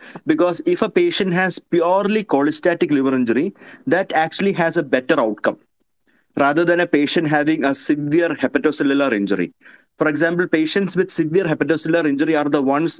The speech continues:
who are prone more to developing acute liver failure. And they, most of them, most, most of them may land up with a liver transplant.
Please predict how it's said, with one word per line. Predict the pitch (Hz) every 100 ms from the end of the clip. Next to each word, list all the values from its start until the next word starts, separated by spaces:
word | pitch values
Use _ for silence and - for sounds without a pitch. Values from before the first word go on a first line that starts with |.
| -
who | 151 147
are | 143
prone | - 143 143 160 113 - _ _ -
more | 143 156 131 131 _ _ -
to | 151
developing | 139 139 147 156 170
acute | 143 - 170 147
liver | 127 127
failure. | - 104 95 - _ _
And | 139 147
they, | 147 156
most | 143 143 151
of | 160
them, | 156 151
most, | 147 - -
most | 147 147
of | 156
them | 160
may | 151 151
land | 143 139 143
up | 143
with | 135
a |
liver | 135 127 131
transplant. | 123 104 101 - 95 82